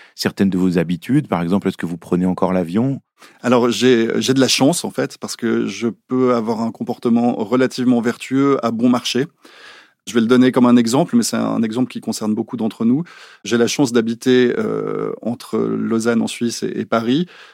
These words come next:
Speaker 2: Dans les deux cas, j'habite, euh, dans l'hypercentre de ces deux villes.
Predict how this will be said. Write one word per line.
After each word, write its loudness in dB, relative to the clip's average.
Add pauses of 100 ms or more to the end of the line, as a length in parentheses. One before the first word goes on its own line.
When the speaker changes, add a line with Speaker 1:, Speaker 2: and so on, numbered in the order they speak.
(120)
Speaker 2:
Dans 0
les 2
deux 4
cas, 2
j'habite, -2
euh, -2
dans -6
l'hypercentre -2
de -2
ces -4
deux -4
villes. 0